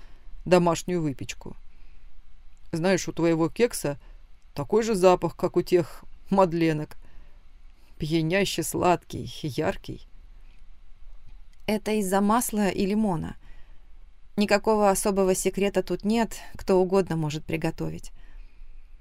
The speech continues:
Speaker 2: Думаю, у твоей мамы просто не хватало времени на выпечку.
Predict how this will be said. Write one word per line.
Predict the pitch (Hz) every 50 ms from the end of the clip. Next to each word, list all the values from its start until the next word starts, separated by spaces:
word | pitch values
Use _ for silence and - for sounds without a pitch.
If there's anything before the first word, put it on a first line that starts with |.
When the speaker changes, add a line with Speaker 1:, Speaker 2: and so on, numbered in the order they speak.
| - - - -
Speaker 2:
Думаю, | - 214 262 277 262 262 240 240
у | 240
твоей | - 226 226 226 233 233
мамы | 233 247 269 269 226 190 185
просто | - - 185 190 - - - 175
не | 175 175
хватало | 165 - 185 180 - - 196 196 190
времени | 185 190 220 233 220 196 165 151 151
на | 156 156
выпечку. | 151 160 156 - - - - - - - -